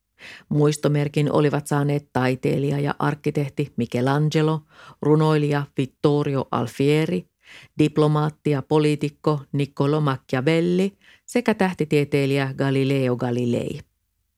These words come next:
Sibyllojen kohtaamisesta Standal kirjoitti päiväkirjaansa näin: "Sibyllat ovat majesteettisia,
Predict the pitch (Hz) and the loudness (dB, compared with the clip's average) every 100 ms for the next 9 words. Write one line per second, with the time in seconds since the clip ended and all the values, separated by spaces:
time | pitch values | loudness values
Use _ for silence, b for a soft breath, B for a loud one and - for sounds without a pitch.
0 | _ _ _ _ B B B B - - | _ _ _ _ B B B B -14 -4
1 | 262 269 185 147 147 180 160 - 131 127 | 0 2 2 2 2 0 0 -2 0 0
2 | 131 123 127 123 131 135 135 147 135 127 | -2 -2 -4 -2 -2 0 2 0 0 -2
3 | 135 127 127 135 143 135 123 127 120 117 | -2 -2 -2 -4 -2 -2 -2 -2 -2 -4
4 | 120 120 120 117 113 - - _ _ _ | -4 -2 -2 -2 -4 -8 -12 _ _ _
5 | _ _ B B B - - 135 139 135 | _ _ B B B -6 -2 0 0 -2
6 | 139 - 135 - 139 139 135 127 135 131 | -2 -2 -4 -2 0 0 0 -4 -6 -8
7 | - 139 - 139 | -6 -8 -4 -4